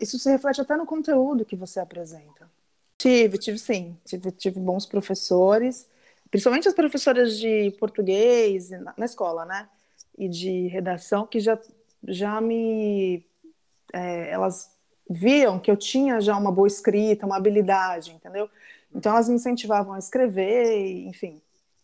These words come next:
E aí foi, acabou que eu, eu fui pro jornalismo.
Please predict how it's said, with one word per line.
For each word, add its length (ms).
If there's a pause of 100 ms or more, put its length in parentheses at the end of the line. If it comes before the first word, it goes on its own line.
(260)
E 100
aí 120
foi, 180
acabou 320
que 140
eu, 280
eu 200
fui 240
pro 160
jornalismo. 760